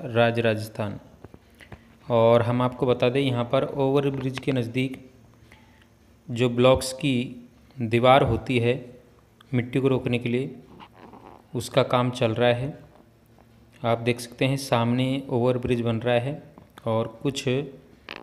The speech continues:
मिट्टी का भराव भी यहाँ पर हो रहा है, तो वो सब हम आपको दिखाएंगे। यहाँ पर आप देख सकते हैं एक पेट्रोल पंप है, उसके नज़दीक ये कार्य चल रहा है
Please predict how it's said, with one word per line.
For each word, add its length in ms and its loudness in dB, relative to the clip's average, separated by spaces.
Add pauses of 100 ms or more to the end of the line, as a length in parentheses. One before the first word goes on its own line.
(160)
मिट्टी 280 -2
का 100 2
भराव 300 2
भी 140 -4
यहाँ 140 -6
पर 140 -4
हो 140 0
रहा 140 -2
है, 240 -6 (960)
तो 100 0
वो 300 0
सब 200 -2
हम 180 0
आपको 260 -4
दिखाएंगे। 540 -2 (1080)
यहाँ 260 -2
पर 140 0
आप 120 4
देख 160 -4
सकते 280 -6
हैं 200 -2
एक 280 -10
पेट्रोल 400 0
पंप 220 -6
है, 160 -2
उसके 280 -8
नज़दीक 440 -4
ये 100 -2
कार्य 260 -2
चल 200 -6
रहा 200 -2
है 200 -8